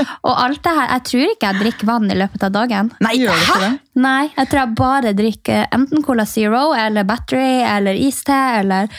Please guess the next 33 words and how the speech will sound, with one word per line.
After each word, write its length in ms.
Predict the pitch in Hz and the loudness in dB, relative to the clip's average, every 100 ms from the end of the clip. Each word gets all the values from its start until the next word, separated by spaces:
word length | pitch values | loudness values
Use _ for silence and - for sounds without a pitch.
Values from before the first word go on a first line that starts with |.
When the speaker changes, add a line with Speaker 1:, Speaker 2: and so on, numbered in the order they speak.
| - - | -20 -16
Speaker 1:
synes 220 | - 294 | -4 -4
det 100 | - | 0
er 60 | 269 | -2
så 140 | 262 233 | 0 0
kjedelig 260 | 240 226 | 0 2
å 60 | 196 | 0
drikke 220 | 202 208 | 0 0
vann, 160 | 247 226 | 0 0
så 80 | 226 | -2
jeg 60 | |
drikker 300 | 254 262 - 294 | -2 -4 -2 0
kun 160 | 233 | 2
vann 200 | 208 220 | 0 0
om 120 | 196 196 | 0 0
natta, 400 | 262 - 190 185 | -2 -2 -2 0
og 60 | 196 | 2
det 120 | 233 | 0
vet 140 | 226 | 0
jeg 100 | - | -2
også 240 | 196 - 208 | -4 -4 -4
at 60 | 208 | -2
man 140 | 208 | -2
ikke 300 | 220 - - | -4 -6 -6
skal 280 | - - 208 208 | -6 -2 0 0
gjøre. 320 | 214 254 370 - - | 0 0 -2 -6 -6
Speaker 2:
Hæ? 80 | 285 415 | -2 0
Speaker 1:
Jeg 80 | 254 | 0
drikker 300 | 269 - 269 | -2 0 0
en 120 | 214 | 0
flaske 360 | 208 208 - 202 | -2 -4 -4 -2
vann 260 | 202 185 | 0 0
om 140 | 190 196 | 0 0
natta. 440 | 196 - - 73 | 0 -4 -6 -6